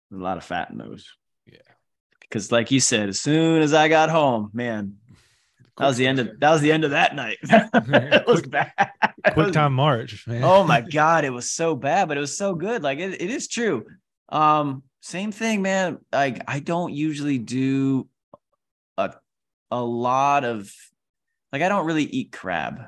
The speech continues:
Speaker 1: right?
Speaker 2: Mm-hmm.
Speaker 1: Um, do you know this about this, this fucking, do you remember that dude, Jack's Ghost? That dude, were you, did you remember that shit that went down with that fucking Anthony dude on Twitter? Went by Jack's Ghost.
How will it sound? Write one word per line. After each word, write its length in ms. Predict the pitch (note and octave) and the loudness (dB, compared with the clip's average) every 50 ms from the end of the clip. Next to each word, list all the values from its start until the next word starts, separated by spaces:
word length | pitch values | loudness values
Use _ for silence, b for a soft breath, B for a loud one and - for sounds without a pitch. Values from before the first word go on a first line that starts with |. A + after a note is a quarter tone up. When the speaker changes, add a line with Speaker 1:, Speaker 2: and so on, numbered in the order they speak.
| - - | -16 -10
Speaker 1:
right? 360 | - G#2 G#2+ G#2 G2+ G2 - - _ _ _ _ _ _ - | -6 -2 -2 -2 -2 -2 -6 -10 _ _ _ _ _ _ -20
Speaker 2:
Mm-hmm. 800 | A2 G2+ F#2 G#2 G2+ G2 _ _ _ _ _ _ _ _ - | -20 -18 -20 -20 -20 -20 _ _ _ _ _ _ _ _ -4
Speaker 1:
Um, 500 | G#2+ G#2+ G#2+ G#2 G#2 G2+ G2 G2 G2 G2 - _ _ _ _ _ _ _ _ _ _ _ _ _ _ _ _ _ - | -4 -2 -2 -2 -4 -4 -6 -6 -8 -10 -14 _ _ _ _ _ _ _ _ _ _ _ _ _ _ _ _ _ -14
do 100 | - D#3 A3 | -6 -2 0
you 80 | D4+ C#4+ | 2 2
know 160 | B3+ C4+ C#4+ | 2 2 2
this 140 | C#4+ - - | 0 -2 -2
about 200 | - G3 G3 G3 | -2 -2 -2 -2
this, 220 | - G#3 F3 - | -4 -6 -6 -6
this 200 | - - D#3+ - - | -6 -8 -8 -8 -6
fucking, 500 | - F#3 F3+ F3+ - F3+ F3 E3 D#3+ C#3+ | -6 -6 -4 -2 -2 -2 -2 -2 -2 -4
do 440 | - - _ _ _ _ _ - C#3+ | -6 -10 _ _ _ _ _ -4 -2
you 40 | |
remember 180 | F3 G3 G3 F#3 | 0 0 2 2
that 160 | F#3 F3+ - | 0 -2 0
dude, 260 | - E3+ E3+ F3 D3+ | 0 0 0 0 0
Jack's 320 | B2 D3+ D3 D3+ D3 - - | -2 -2 -2 -2 -4 -8 -12
Ghost? 560 | _ - B2 A#2+ C3 C3 - - - _ - _ _ _ - | _ -4 -4 -4 -4 -6 -8 -12 -14 _ -20 _ _ _ -10
That 160 | A2+ A2+ A2+ | -8 -8 -6
dude, 280 | - B2 A#2+ A2+ - - | -6 -6 -6 -6 -6 -6
were 80 | G#2+ | -4
you, 140 | G#2+ G#2+ G#2+ - _ - | -4 -4 -6 -10 _ -8
did 160 | D#3+ - - | -8 -6 -4
you 80 | A#2+ | -4
remember 200 | C3 C#3+ C#3+ C3+ | -4 -2 -2 -2
that 140 | C3+ C3 C3+ | -2 -4 -6
shit 280 | - - - C#3 C3+ - | -6 -8 -8 -8 -8 -8
that 120 | B2+ F#2 | -10 -10
went 160 | - A#2+ B2 | -8 -8 -6
down 280 | A2+ B2+ B2+ B2+ B2+ B2 | -4 -4 -2 -2 -2 -2
with 200 | A#2+ A#2 A#2+ _ | -4 -6 -8 _
that 160 | - A2 - - _ _ _ _ _ | -12 -12 -12 -12 _ _ _ _ _
fucking 420 | - B2 B2+ A#2 G#2+ G2+ F#2+ G2 _ _ _ | -14 -10 -8 -6 -6 -6 -6 -8 _ _ _
Anthony 400 | - A2+ B2 B2 B2 C3 A#2+ A#2 | -10 -8 -8 -8 -8 -6 -6 -4
dude 340 | A2 A2+ A#2+ A#2+ B2 A2+ - b b b b b b b - | -4 -2 -2 -2 -2 -4 -8 b b b b b b b -8
on 140 | A#2 A2+ G#2+ | -8 -8 -6
Twitter? 440 | - - C3 B2 B2 B2 A#2+ A#2+ _ _ _ _ _ | -6 -6 -4 -4 -4 -4 -6 -8 _ _ _ _ _
Went 160 | - B2 A2+ | -6 -4 -4
by 100 | G#2+ A2 A2 | -4 -4 -4
Jack's 300 | G#2 A2+ A2+ A2 A2 - | -4 -2 -4 -4 -4 -6
Ghost. 340 | - A2+ G#2+ G#2+ - - | -8 -8 -8 -8 -10 -14